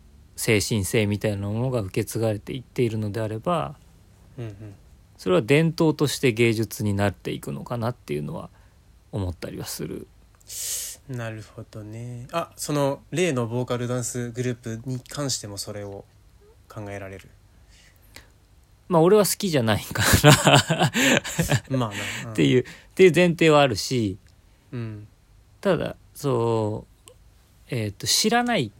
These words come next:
Speaker 1: んだよなっていうのがあって。
Speaker 2: うん。
Speaker 1: えーっと、
Speaker 2: ああ。ああ。
Speaker 1: 否定するには自分が知らなさすぎるなっていうのを、
Speaker 2: ああ、それもある。
Speaker 1: ちょっと俺もこの
Speaker 2: だからさ、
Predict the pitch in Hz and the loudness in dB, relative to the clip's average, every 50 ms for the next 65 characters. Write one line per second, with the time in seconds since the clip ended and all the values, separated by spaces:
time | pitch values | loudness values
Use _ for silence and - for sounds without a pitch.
0 | _ - 117 95 92 87 87 95 110 110 110 113 113 - _ - 156 - - - | _ -10 -8 -8 -6 -6 -4 -2 0 2 2 0 -2 -4 _ -6 -6 -6 -6 -8
1 | - - - - - _ - - _ _ _ _ _ _ _ _ _ - - - | -10 -12 -14 -18 -20 _ -20 -20 _ _ _ _ _ _ _ _ _ -20 -20 -20
2 | - - 143 117 104 101 95 92 98 - 120 113 107 101 98 98 - _ _ _ | -12 -6 -4 -4 -2 -2 -4 -4 -6 -8 -8 -8 -8 -8 -10 -14 -18 _ _ _
3 | - - - _ _ _ _ _ _ _ _ _ _ _ _ - 113 104 98 101 | -20 -20 -20 _ _ _ _ _ _ _ _ _ _ _ _ -6 -6 -4 -4 -6
4 | 107 104 101 104 - 143 143 - - - - - - - - _ _ _ - 117 | -8 -8 -8 -6 -4 -2 -2 -2 -6 -8 -12 -14 -18 -20 -20 _ _ _ -16 -16
5 | 104 95 98 - - - - - - - - - - - - - - 233 226 220 | -16 -16 -18 -20 -20 -20 -20 -20 -20 -20 -20 -18 -18 -18 -18 -6 0 2 4 6
6 | 220 220 220 220 196 - - - 208 196 208 196 180 156 151 160 160 147 123 113 | 6 6 6 4 2 0 -4 -4 -2 0 2 2 2 4 4 4 6 6 4 4
7 | 107 101 98 117 131 135 143 160 160 156 156 151 151 135 - - 135 123 123 123 | 0 -2 -2 0 0 2 2 2 2 2 2 2 2 0 0 2 2 2 4 4
8 | 123 117 - - 127 110 - - 123 113 117 104 95 90 90 92 90 87 82 - | 2 0 0 -2 -4 -4 -4 -4 -2 0 0 0 0 0 -2 -2 -4 -4 -6 -10
9 | - 80 78 78 78 78 78 78 - - - - - - - - - - - - | -12 -10 -10 -8 -8 -8 -8 -10 -10 -12 -14 -18 -20 -20 -20 -20 -20 -20 -18 -16
10 | - - - - - - - - 120 113 107 107 - - 131 120 120 117 113 113 | -14 -14 -14 -16 -18 -14 -10 -8 -6 -6 -6 -8 -10 -8 -8 -6 -6 -6 -6 -8
11 | 110 107 107 - - 202 180 - 131 123 123 120 120 110 - - 110 117 117 113 | -10 -12 -12 -6 -4 -2 2 4 4 6 6 4 4 4 4 4 4 4 4 2
12 | 107 - 104 | 0 -2 -4